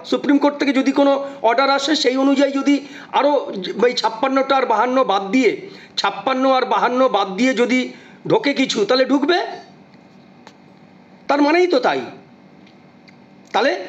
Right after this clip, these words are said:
নতুন নিয়োগের ওপরেও কোনো বাধা নেই এবং যেটা প্রসেসের মধ্যে already আছে, যেরকম ডব্লিউবিসিএস বা বীরভূম কোর্টের পরীক্ষা, গ্রুপ ডি এর যারা অ্যাপ্লাই করেছো, সেটা কিন্তু পরীক্ষা ওপরে কোনো রকম বাধা নেই। এবং এইটা যেটা করা হচ্ছে,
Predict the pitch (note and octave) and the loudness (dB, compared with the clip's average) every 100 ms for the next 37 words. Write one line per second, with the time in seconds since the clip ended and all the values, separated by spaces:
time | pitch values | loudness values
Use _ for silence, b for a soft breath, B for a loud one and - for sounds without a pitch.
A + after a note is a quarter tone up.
0 | - F#3 G3+ D4 C#4 C#4 C4+ C4+ B3+ A#3+ | -2 0 2 4 4 4 2 2 2 2
1 | A3 G#3+ G3 D#3+ D3 F#3+ C4 D#4+ F#4 B | 2 2 2 2 0 0 2 0 -4 B
2 | B E3+ G#3+ D#4 F#4+ B B D3+ G#3 G#3 | B 0 2 0 -2 B B -4 -2 0
3 | G#3+ G#3 E3+ B3 B3+ B3 A3+ F3+ G3 E3+ | 0 -2 0 0 0 2 0 2 0 2
4 | A#3+ C#4 C4+ C4+ C#4+ C#4+ B B - G3 | 0 2 0 0 -2 -4 B B -2 0
5 | - B3 G3 G3+ A3 A3+ G3+ C4 C4 - | 0 0 0 0 -2 -2 0 0 0 -2
6 | B B - E3+ E3+ F3 G#3 A#3+ B3 B3 | B B -2 0 2 0 -2 2 2 2
7 | A3 A3 G#3+ - A3 - B B D3+ F#3 | 0 0 0 -2 -2 -2 B B 0 0
8 | E3 F3 A3 G3+ A3+ A3 G#3+ A3+ A3+ B3 | 0 0 0 0 0 0 0 0 4 2
9 | A#3+ C#4+ E4+ - - - F3 G3 G#3 G3+ | 2 0 -2 -6 -6 -2 -2 -2 -2 -2
10 | - F3+ F3 A3 E4+ B B B - F#3 | 0 0 0 -2 -2 B B B -6 0
11 | G3+ - F3 E3+ E3 F#3 D3 C3+ G#3 B3+ | 0 2 2 2 0 0 0 0 0 0
12 | D#4+ B B B F#4+ G#3+ A3 A3 A3 C#4+ | -2 B B B -2 -2 -2 -2 -2 0
13 | C4+ C#4 C#4 G#3+ B3+ B3+ C4+ - D#4+ | 0 -2 0 0 2 0 -2 -4 -4